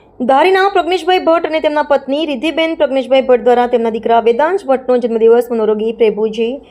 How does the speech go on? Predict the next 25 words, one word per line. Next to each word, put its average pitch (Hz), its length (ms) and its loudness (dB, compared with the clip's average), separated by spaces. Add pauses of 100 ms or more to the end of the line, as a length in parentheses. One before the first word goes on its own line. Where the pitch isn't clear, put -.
(480)
માનવ 285 360 0
મંદિર 349 320 -2
ખાતે 294 180 0
ઉજવીને 247 260 0
ઉત્તમ 226 300 0
ઉદાહરણ 214 380 0
પૂરું 202 200 2
પાડ્યું 190 300 -2
છે. 202 160 -8 (640)
ધારીમાં 359 400 2
રહેતા 339 220 -2
પ્રજ્ઞેશભાઈ 269 500 0
ભટ્ટ 226 160 2
દ્વારા 240 240 2
તેમના 226 320 -4
સુપુત્ર 220 480 -2 (640)
વેદાંશનો 320 680 0
સાત 240 360 0
નવ 233 220 0 (100)
બે 214 140 2
હજાર 214 160 -4
પચીસના 285 520 -6
દિવસે 233 300 0
જન્મદિવસ 214 500 -2
હોય, 240 220 0